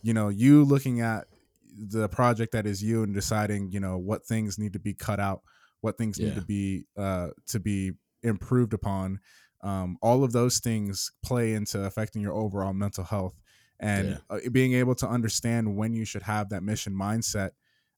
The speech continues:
Speaker 1: uh, and when you need to recog-, like, when you, when you should recognize, um,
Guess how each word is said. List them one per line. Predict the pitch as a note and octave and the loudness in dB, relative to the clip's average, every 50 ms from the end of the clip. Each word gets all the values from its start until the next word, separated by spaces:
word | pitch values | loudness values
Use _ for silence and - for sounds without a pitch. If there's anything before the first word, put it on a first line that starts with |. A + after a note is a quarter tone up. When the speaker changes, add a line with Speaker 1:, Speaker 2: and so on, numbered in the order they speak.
| _ - | _ -4
Speaker 1:
uh, | G2+ F#2+ F#2 F#2 F2 - | -4 -2 -2 -2 -4 -4
and | - G#2+ G#2 G2 | -4 -4 -2 0
when | G#2+ G#2+ G#2+ | 0 0 0
you | G2+ G#2 | 0 0
need | G#2 G#2+ G#2+ G#2 F#2+ - | 0 0 0 -2 -2 -2
to | - A2 G2+ G2+ G2 G2 F#2+ F#2 F#2+ - _ - | -2 0 0 0 2 0 0 -2 -4 -8 _ -2
recog-, | A2+ A2 - - G#2+ F#2+ G2+ - - | 0 0 0 -2 -6 -12 -12 -12 -8
like, | G2+ G#2 G#2 G2 - G#2 | -4 -2 -2 -2 0 0
when | G#2+ A2 A2 | 0 2 2
you, | A2 A2+ A2 A2 G#2 - _ _ _ _ - | 2 2 2 2 0 -4 _ _ _ _ -6
when | G2 A2 A2+ A2+ | -4 -2 0 0
you | A2+ | 0
should | A2 - A#2 F#2 G2 | 0 -2 -4 -2 -2
recognize, | A2 A2 - - G#2+ F#2+ G#2 G2+ G2 F#2+ F#2+ F#2 F#2 F2+ - - - _ _ _ _ _ _ _ _ _ _ - | -2 -2 -2 -4 -6 -6 -4 -2 -2 -2 -2 -2 -4 -4 -6 -10 -12 _ _ _ _ _ _ _ _ _ _ -8
um, | - G2 F#2+ F#2 F2+ F2 E2+ F2 F2 | -6 -4 -4 -2 -4 -4 -6 -8 -12